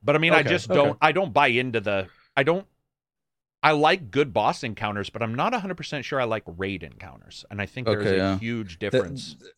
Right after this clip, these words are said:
Speaker 3: I, I started to move away from those because it's a lot of
Speaker 1: Which?
Speaker 3: onus is on,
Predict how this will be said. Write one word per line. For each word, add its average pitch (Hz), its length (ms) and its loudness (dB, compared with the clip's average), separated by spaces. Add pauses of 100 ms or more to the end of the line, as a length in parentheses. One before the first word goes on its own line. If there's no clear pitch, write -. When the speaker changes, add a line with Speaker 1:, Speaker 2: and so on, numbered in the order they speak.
(120)
Speaker 3:
I, 135 240 4
I 127 160 4
started 143 360 2
to 123 40 4
move 117 220 6
away 107 240 6
from 110 260 2
those 104 440 4
because 104 560 0
it's - 180 -4
a 101 40 0
lot 107 300 4
of 107 80 2
Speaker 1:
Which? 107 200 6
Speaker 3:
onus 104 200 0
is 101 140 -2
on, 98 440 2